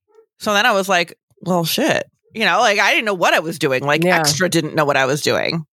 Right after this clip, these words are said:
Speaker 1: 'cause I hadn't even prepared for a pregnancy because I hadn't planned on having one.
Speaker 2: Right.
Speaker 1: So I was, like, really out there not knowing what was going on. So it was,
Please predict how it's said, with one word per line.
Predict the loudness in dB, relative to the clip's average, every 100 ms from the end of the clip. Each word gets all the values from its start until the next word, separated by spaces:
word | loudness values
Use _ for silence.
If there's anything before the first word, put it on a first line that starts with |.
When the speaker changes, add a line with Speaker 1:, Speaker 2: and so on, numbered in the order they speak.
| -6
Speaker 1:
'cause | -2
I |
hadn't | 0 0 0 0
even | -2
prepared | -2 -2 0 0 2 0 -2
for | -2
a | 0
pregnancy | 0 -2 -2 -4 -2 -2
because | -2 0
I | 0
hadn't | 0 -2 -4 -8
planned | -2 -2 0
on | -2
having | 0 -2 -2 -2
one. | -4 -4 -8 -14 -18 -14 -10 -8 -8 -4
Speaker 2:
Right. | -2 2
Speaker 1:
So | 2 2 -2 -4
I | -2
was, | 0 0
like, | 0 0 0 -4 -6 -8 -6
really | -2 2 2 0
out | 0 -2 0
there | 0 0 0 -4 _ -4
not | -2 0
knowing | -2 0
what | -2 -2
was |
going | -2 0 0
on. | 0 0 -4 -12 -20 -16 -14 -12 -14 -12
So | -8 -2 0 2
it | 0 -2
was, | -2 -2 0 -2